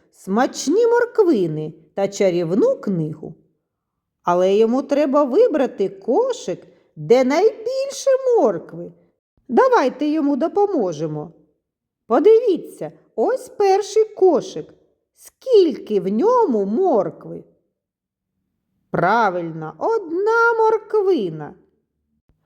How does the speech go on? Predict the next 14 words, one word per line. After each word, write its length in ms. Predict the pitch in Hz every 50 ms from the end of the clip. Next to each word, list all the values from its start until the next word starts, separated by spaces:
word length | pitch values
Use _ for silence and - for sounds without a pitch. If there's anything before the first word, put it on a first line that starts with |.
| _ _ _ _ _ _ _ -
А 240 | 190 180 170 165
тепер 800 | 160 165 - 170 160 151 165 - 170 175 202 254 359 440 453 -
подивіться 680 | - 247 208 180 190 185 175 185 208 202 - - 330 320
на 160 | 349 403 453
другий 460 | 392 381 359 349 349 320 294 339 330
кошик. 600 | 330 - - 320 320 311 311 311 - 302 311 - - - _ _ _
Скільки 600 | - - - - - 587 523 392 - - - 247 220
тут 240 | - 269 - -
моркви? 720 | 294 320 311 269 202 175 151 147 - - - 147 151 147 165 - _ _ _ _ _ _ _ _ _ _ _ _ _ _ _ _ _ _ _ _ _ _ _ _ _ _ _
Дві 480 | 220 269 330 311 285 359 381 392 392 349
морквини. 1000 | 277 233 220 208 202 202 - - 196 180 160 165 156 151 156 147 151 165 170 156 _ _ _ _ _ _ _ -
Вірно. 840 | 156 131 147 165 175 185 180 185 196 196 202 214 214 214 214 220 - - _ _ _ _ _ _ _ _ _ _ _ _ _ _ _ _ _ _ _ _ _ _ _
А 320 | - 196 214 220 214 214 208
ось 680 | 196 190 190 190 202 220 247 294 494 523 - - -